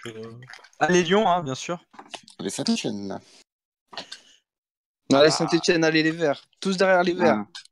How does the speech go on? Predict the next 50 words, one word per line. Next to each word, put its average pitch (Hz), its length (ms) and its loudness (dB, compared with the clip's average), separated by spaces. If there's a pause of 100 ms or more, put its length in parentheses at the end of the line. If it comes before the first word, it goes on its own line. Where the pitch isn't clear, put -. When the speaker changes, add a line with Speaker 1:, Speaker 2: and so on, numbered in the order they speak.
(200)
Speaker 1:
Et 123 100 -8
voilà, 110 180 -6
ça 123 140 -14
Speaker 2:
Le - 20 -20
Speaker 1:
commence, 107 180 -6
Speaker 2:
soir. 123 220 6
Speaker 1:
ça - 100 -12
y 113 140 -12
est, 127 160 -4
allez, 117 160 0
Saint-Étienne, 123 680 -2
Speaker 3:
Quatre, 123 80 0
Speaker 1:
allez, 117 100 -4
Speaker 3:
quinze 117 200 -8
Speaker 1:
les 110 120 -4
Verts, 151 220 4
c'est - 80 -14
toujours, 139 300 -8
non, 131 120 -4
mais 120 80 -6
c'est 120 140 -14
toujours 156 260 -6
ça, 139 200 -4
de - 40 -20
toute - 140 -20
façon, 131 420 -6
hein, 123 120 -2
les 120 100 -6
Saint-Étienne. 135 680 -10 (280)
Euh, 120 160 0
tu - 80 -10
sais 139 80 -8
quoi, 151 180 0
j'ai, 131 160 -2
Lyon, 135 220 -2
ils 123 60 -4
vont, 117 140 -6
ils 120 80 -10
vont, 120 160 -8
ils 123 100 -6
vont, 120 120 -6 (360)
ils 120 100 -4
vont 123 100 0
exploser 160 400 0
le 147 60 0
score, - 340 -2
comme 123 180 -6
d'habitude, 117 520 -8
donc 110 240 -14
voilà. 98 400 -8